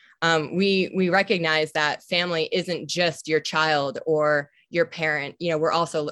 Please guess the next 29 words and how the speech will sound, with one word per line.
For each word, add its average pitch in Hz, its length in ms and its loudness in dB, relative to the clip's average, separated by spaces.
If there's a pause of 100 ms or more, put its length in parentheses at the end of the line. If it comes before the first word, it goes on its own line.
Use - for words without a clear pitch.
or 160 100 0
your 147 120 0
spouse, 156 500 -4
we're 151 100 -4
also 170 300 0
looking 151 360 -4
at, 143 280 -2
you 151 80 -6
know, 139 80 -4
siblings, 160 600 0
we're 151 100 -2
looking 160 280 -2
at - 140 -4
some 170 140 -4
extended 160 460 -2
family, 139 260 -4
your 156 140 2
in-laws, 170 680 -2 (240)
you 190 80 0
know, 170 140 6
these 190 260 2
are 190 80 4
folks 180 320 -2
that - 140 -6
were 160 100 -2
not 165 240 0
covered 156 480 -2
under, 151 460 2
um, 143 340 -2